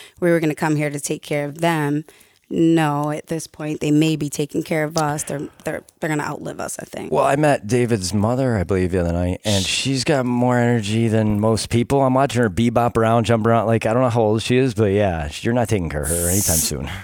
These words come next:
Speaker 1: So the best part is I had only met her, like, twice when I came here, and I, when I thought I was gonna take care of her, and absolutely not. She's a Spitfire.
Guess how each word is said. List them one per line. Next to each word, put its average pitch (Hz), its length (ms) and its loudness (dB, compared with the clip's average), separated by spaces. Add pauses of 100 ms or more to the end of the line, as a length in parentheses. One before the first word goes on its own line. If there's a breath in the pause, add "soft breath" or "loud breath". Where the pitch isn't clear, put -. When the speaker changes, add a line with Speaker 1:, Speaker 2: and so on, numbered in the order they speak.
Speaker 1:
So 226 380 0
the 202 80 2
best 185 300 0
part 202 240 2
is 175 180 0
I 170 60 2
had 175 120 0
only 196 220 4
met 180 220 2
her, 165 140 0
like, 160 260 -4
twice 160 640 -2
when 214 240 2
I 170 120 -4
came 175 380 -2
here, 226 460 -6
and 170 160 0
I, 160 160 -2
when 165 200 0
I 160 120 2
thought 160 480 0
I 160 100 -2
was 160 200 -2
gonna 165 180 -2
take 170 260 -4
care 170 220 -4
of 165 80 -6
her, 165 280 -2
and 160 360 -2
absolutely 156 520 -4
not. - 240 -8
She's 165 200 -4
a 143 80 -6
Spitfire. - 520 -6